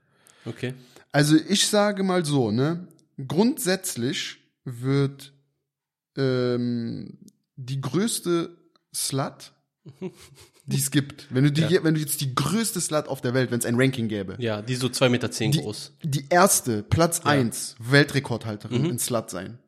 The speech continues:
Speaker 1: Mhm.
Speaker 2: Die würde niemals hingehen, wenn die den Mann ihrer Träume gerade greifbar daten kann, ne? Würde die niemals hingehen und zu dem sagen, wenn er sie fragen würde, und, also, ne?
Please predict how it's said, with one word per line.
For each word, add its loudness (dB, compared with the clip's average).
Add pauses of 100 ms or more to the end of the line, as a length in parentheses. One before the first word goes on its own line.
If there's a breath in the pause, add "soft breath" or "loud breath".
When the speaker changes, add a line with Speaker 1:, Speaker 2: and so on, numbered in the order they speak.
Speaker 1:
Mhm. -6 (240)
Speaker 2:
Die 2
würde 6
niemals 6
hingehen, 2
wenn 2
die -4
den 4
Mann 4
ihrer 0
Träume 4
gerade -2
greifbar 2
daten -2
kann, -4 (840)
ne? 4 (1000 soft breath)
Würde 4
die 2
niemals 4
hingehen 2 (160)
und 2
zu 0
dem 2
sagen, 2 (140)
wenn 4
er 6
sie 0
fragen 0
würde, 2 (100)
und, -8
also, 2
ne? 2